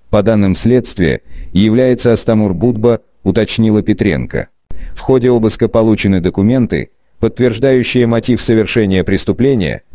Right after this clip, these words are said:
которые до настоящего времени хранились по указанию Симонии. Уголовные дела в отношении Шадании, Джанаши и Газаева с утвержденным обвинительным заключением направлены в суд для рассмотрения по существу. Симония,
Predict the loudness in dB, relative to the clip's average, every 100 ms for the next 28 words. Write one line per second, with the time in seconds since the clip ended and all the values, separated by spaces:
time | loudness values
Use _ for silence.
0 | -14 -8 -4 -2 0 0 0 0 0 0
1 | 2 2 2 2 2 2 2 2 0 0
2 | 0 2 2 0 0 0 2 0 2 0
3 | 0 0 0 0 -2 -6 -10 _ _ -10
4 | -8 -2 0 2 2 2 2 2 2 2
5 | 2 2 0 -2 0 2 2 0 0 0
6 | 2 2 2 -2 -6 -12 -10 -6 -2 0
7 | 2 0 0 0 2 0 2 2 2 0
8 | 0 0 -2 0 0 2 2 2 2 2
9 | 2 2 2 2 2 0 0 0 0 0
10 | 2 2 0 -4 -10 -12 -4 -2 0 0
11 | 2 2 0 -2 -2 -2 2 0 0 0
12 | -2 2 2 2 2 0 -2 -2 -2 -2
13 | -2 -2 -2 _ _ -8 -8 -4 0 2
14 | 2 2 2 0